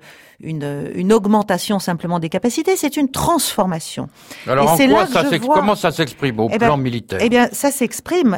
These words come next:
Speaker 1: ça doit s'exprimer en tout cas par une grande vigilance, car évidemment, les armées ont besoin, euh, de la technologie pour la protection des forces, pour, euh, l'augmentation de leurs capacités. Il ne s'agit pas de nier l'apport du, du progrès technologique,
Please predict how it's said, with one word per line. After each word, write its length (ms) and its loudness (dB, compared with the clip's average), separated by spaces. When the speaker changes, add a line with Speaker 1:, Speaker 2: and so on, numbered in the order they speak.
Speaker 1:
ça 160 2
doit 160 4
s'exprimer 420 0
en 80 4
tout 100 -6
cas 140 -2
par 140 -4
une 100 -2
grande 280 4
vigilance, 680 -2
car 180 2
évidemment, 520 4
les 180 2
armées 440 2
ont 160 2
besoin, 580 4
euh, 380 -6
de 140 -2
la 140 -2
technologie 640 -2
pour 140 -8
la 80 -4
protection 420 -6
des 120 0
forces, 460 0
pour, 440 -10
euh, 100 -4
l'augmentation 640 -4
de 60 -2
leurs 140 -6
capacités. 680 -4
Il 60 -8
ne 40 -10
s'agit 300 -6
pas 160 2
de 120 -2
nier 560 6
l'apport 380 0
du, 280 -8
du 120 -10
progrès 380 -4
technologique, 500 -4